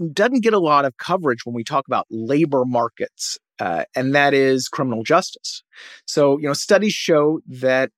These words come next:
uh, millions and <laughs> millions of Americans have some form of criminal record, um, or, uh, you know, whether it's an arrest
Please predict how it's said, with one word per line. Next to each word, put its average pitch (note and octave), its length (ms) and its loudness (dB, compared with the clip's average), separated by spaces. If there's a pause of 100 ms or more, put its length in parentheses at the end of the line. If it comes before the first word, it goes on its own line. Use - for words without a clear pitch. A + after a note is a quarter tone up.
(680)
uh, C3 60 -2
millions F3+ 1080 2
and C#3 300 -2
<laughs> - 0 -
millions C#3+ 800 2
of B2+ 140 -2
Americans B2+ 760 0 (380)
have D3+ 180 0
some G3 500 2
form D3+ 480 2
of B2+ 240 0
criminal A#2+ 720 -2
record, - 480 -4 (160)
um, G#2 380 -4 (100)
or, B2 280 2 (100)
uh, - 240 -8
you D3 160 2
know, C3 160 -2
whether F#3 260 4
it's E3 140 -2
an C#3 60 0
arrest D3+ 500 0